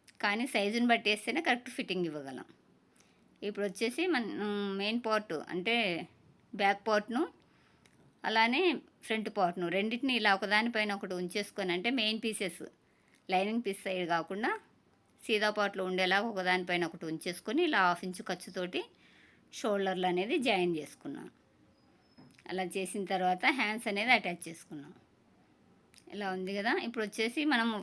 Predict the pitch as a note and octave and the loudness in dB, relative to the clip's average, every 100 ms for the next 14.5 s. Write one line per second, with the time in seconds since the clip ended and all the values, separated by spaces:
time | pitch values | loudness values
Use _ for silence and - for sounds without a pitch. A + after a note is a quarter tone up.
0 | F3+ _ - - F#3+ F#3+ G#3+ A3+ A3+ F#3 | -10 _ -8 2 4 4 0 2 4 4
1 | F3 F#3+ G#3 G#3+ G#3 G#3+ G3 G3 A3+ G3 | 2 0 0 -2 0 0 0 2 4 6
2 | F3+ G3 F3 F3 F3+ F#3 F3+ F3+ E3 E3 | 4 4 2 2 -2 -4 -4 -2 0 -2
3 | D#3+ A#3+ A3+ F#3+ G3+ G3+ G3 G3+ G3+ G3 | 2 2 2 0 -4 -4 -6 -4 -6 -4
4 | E3 D#3+ F3 E3 E3+ E3+ D#4+ A4+ _ - | -2 -2 -4 -8 -8 -6 -8 -8 _ -20
5 | - _ _ - A3+ A3 A#3 A3+ G3+ G3+ | -20 _ _ -4 0 0 0 0 0 0
6 | F#3 - F#3+ F#3 G3 C#4 - - - F#3 | -4 0 2 4 4 2 -2 -2 0 0
7 | E3+ F3 - C#3+ C#3 D#3 C#3+ - - - | -2 -8 -10 -8 -8 -8 -10 -12 -10 -2
8 | F#3 G3 G3+ F#3+ F3 F#3 F#3+ F3+ F3+ - | 0 0 0 -2 -2 -2 -4 -6 -8 0
9 | E3+ E3 E3+ D#3+ - D#3+ E3 D#3+ E3 F#3+ | 2 2 0 -2 0 2 0 -2 -2 -2
10 | E4+ - _ _ _ _ - F#3+ F#3+ G3 | -2 -6 _ _ _ _ 0 2 2 2
11 | G#3+ A#3+ F#3+ F#3+ G#3 A3 F#3 F3 - F#3 | 0 -2 0 0 0 -2 -4 -4 0 2
12 | A3+ A#3 G3+ G3+ F3+ F#3+ G#3 G3+ A#3 D#4+ | 4 2 2 -2 -4 -4 -2 0 0 2
13 | C4 G3+ G3+ F#3+ F#3+ A#3 G#3+ F3 F3+ F3+ | 2 2 2 0 0 0 -2 0 0 0
14 | E3 F3+ D3 C3 | 0 0 0 -4